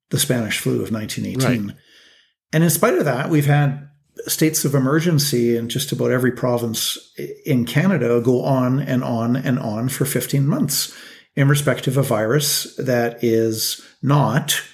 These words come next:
Speaker 1: much worse than a bad annual flu.
Speaker 2: Right.
Speaker 1: Uh, we'll be releasing a paper on that. Next, next paper to go out the door is on, uh, lockdown harms.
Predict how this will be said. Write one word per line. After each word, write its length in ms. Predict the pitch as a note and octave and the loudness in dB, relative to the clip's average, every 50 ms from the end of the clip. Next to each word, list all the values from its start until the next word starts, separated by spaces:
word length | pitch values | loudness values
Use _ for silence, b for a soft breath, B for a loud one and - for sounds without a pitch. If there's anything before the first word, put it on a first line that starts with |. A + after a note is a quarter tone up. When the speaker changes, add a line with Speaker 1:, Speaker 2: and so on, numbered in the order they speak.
| B B B B _ _ - | B B B B _ _ -4
Speaker 1:
much 280 | - B2+ A#2+ - - - | -2 -2 -2 -2 -2 -2
worse 340 | A#2 G#2+ B2 C3+ - - | 0 0 0 0 0 -2
than 380 | - B2 A2+ A2 A2+ B2+ - - _ _ _ - | -2 -2 -2 -4 -6 -8 -10 -16 _ _ _ -6
a 60 | C3 | -2
bad 220 | - A2+ G#2 G#2+ | -2 -2 -4 -4
annual 340 | G#2+ G#2 G#2 A2 A#2 A#2 A2+ | -6 -6 -4 -4 -2 -2 -2
flu. 440 | - - - F#3+ A3+ - - - _ _ _ _ B B B B B B B | -2 0 0 0 0 -2 -6 -10 _ _ _ _ B B B B B B B
Speaker 2:
Right. 240 | B2+ C3+ A#2 G#2 G#2 | -2 -2 -2 -2 -2
Speaker 1:
Uh, 320 | - - - - - - - | -6 -10 -10 -10 -10 -6 0
we'll 140 | D3 D3+ D#3+ | 2 4 4
be 100 | F3 G#3+ | 4 4
releasing 420 | G3 G#3 G#3 G#3 - - G#3 F#3 | 4 4 4 4 2 0 0 0
a 60 | F3+ | 0
paper 320 | - F3+ F#3+ F#3 F#3+ F3 D3+ | 2 2 2 2 2 2 2
on 80 | C3+ | 2
that. 180 | B2+ B2 C3 D3 | 0 -2 -2 -2
Next, 300 | D3 E3 E3+ - - - | 0 0 0 -2 -4 -4
next 200 | G#3+ F#3 F#3 - | -4 -4 -2 0
paper 260 | - G3 F#3 F#3 F#3+ | 0 0 2 2 0
to 80 | E3 D#3 | 0 2
go 180 | C#3+ D#3 D#3 | 2 2 2
out 140 | D3+ D3 - | 2 0 -2
the 80 | D3 C3 | -4 -2
door 340 | C3+ C#3+ D3 D3 C#3+ C#3+ | 0 2 2 2 2 2
is 400 | C#3+ C#3+ C#3 B2+ B2+ B2 A#2+ - - | 0 0 0 -2 0 -2 -4 -6 -6
on, 440 | - D3 B2+ A#2+ B2 B2 B2 B2 B2 | -4 -2 -2 0 0 0 0 0 0
uh, 340 | B2 A#2+ A#2+ A#2 A#2 A#2 B B B B B B B B B B | 0 0 0 -2 -4 -6 B B B B B B B B B B
lockdown 500 | - D3 C#3 C#3 C#3 - C#3+ C3 B2 A#2+ | 0 2 2 2 2 0 0 0 0 0
harms. 800 | A#2 - B2+ B2+ C3+ F3+ A3 A3+ G#3 - - - - - _ _ | -2 0 0 2 2 4 2 2 2 0 -4 -6 -10 -16 _ _